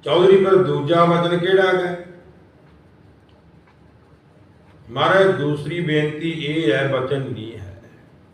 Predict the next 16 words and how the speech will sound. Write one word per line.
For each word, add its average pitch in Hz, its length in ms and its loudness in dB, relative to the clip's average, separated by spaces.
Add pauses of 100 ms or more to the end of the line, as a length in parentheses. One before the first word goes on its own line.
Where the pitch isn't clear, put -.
(1700)
ਕਿ 175 100 2
ਮੈਨੂੰ 180 420 2
ਸਿੱਖੀ 170 400 -6
ਦੀ 180 280 0
ਦਾਤ 120 360 -4
ਬਖਸ਼ੋ, 95 400 -14 (1800)
ਨਾਮ 151 360 0
ਦੀ 175 100 0
ਦਾਤ 135 360 -2
ਬਖਸ਼ੋ।" - 360 -14 (2250)
ਧੰਨ 196 320 4
ਗੁਰੂ 240 240 2
ਪੰਚਮ 220 600 4
ਪਾਤਸ਼ਾਹ 190 440 2
ਜੀ 196 200 -2
ਕਹਿੰਦੇ, 196 340 0